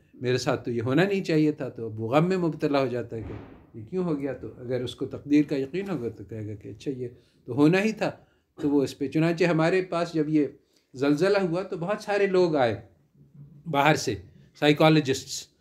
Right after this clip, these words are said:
اور انہوں نے کہا کہ عموماً جب لوگوں پہ بڑے حادثے گزرتے ہیں تو وہ ذہنی طور پہ پریشان ہو جاتے ہیں۔ تو انہوں نے، بہت سارے لوگوں نے request کیا کہ نہیں ٹھیک ہے، اللہ کی مرضی تھی، ہو گیا،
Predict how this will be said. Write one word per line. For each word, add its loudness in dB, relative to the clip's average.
اور 2
انہوں 0
نے -2
کہا -4
کہ -6
عموماً 2
جب -2
لوگوں 0
پہ -4
بڑے 0
حادثے -4
گزرتے -4
ہیں -10
تو 0
وہ 2
ذہنی 2
طور 2
پہ -6
پریشان 0
ہو 0
جاتے -4
ہیں۔ -6
تو -8
انہوں -4
نے، -6
بہت -4
سارے -2
لوگوں 4
نے 2
request -8
کیا -8
کہ -10
نہیں -8
ٹھیک -20
ہے، -12
اللہ -4
کی -6
مرضی -2
تھی، -14
ہو -4
گیا، -6